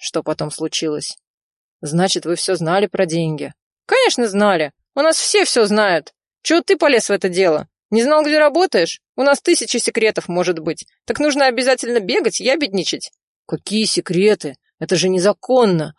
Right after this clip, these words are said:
Вы вывозите из страны кучу денег". "Ну и чёрт с ними!" Он снова попытался ударить кулаком по столу, но я и на сей раз перехватил его руку. "Чёрт с ними!", повторил он, вставая.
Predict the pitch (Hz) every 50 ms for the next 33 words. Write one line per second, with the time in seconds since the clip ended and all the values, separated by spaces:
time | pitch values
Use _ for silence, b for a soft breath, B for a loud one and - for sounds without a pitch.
0 | _ _ 165 220 247 220 196 175 165 202 247 254 202 185 - - 180 175 160 -
1 | - - 175 175 175 180 220 262 - - 226 233 - - 180 143 143 165 220 220
2 | 202 175 151 - - - _ _ _ _ _ _ - - 196 202 208 208 170 -
3 | - - 339 370 370 381 359 - - - 320 320 320 294 262 233 185 170 - _
4 | _ _ _ _ _ - 202 208 196 - - 214 220 220 208 185 - 165 - 185
5 | - - 190 185 180 - - 180 160 156 175 180 175 170 - - - - 170 165
6 | 160 - 185 175 160 165 160 - - 165 156 165 214 247 254 - _ _ _ -
7 | 190 196 214 254 277 269 233 202 190 190 - 185 165 165 160 160 165 165 - -
8 | 170 165 151 - - 156 - - 180 185 190 175 165 160 160 165 160 156 151 143
9 | - - 143 143 - _ _ _ _ _ _ _ - - - - - 214 214 196
10 | - - - - 170 156 156 151 143 147 - _ _ _ _ _ _ - 170 -
11 | - 170 165 160 160 160 160 175 180 170 - - - 170 156 156 156 151 147 147
12 | 143 165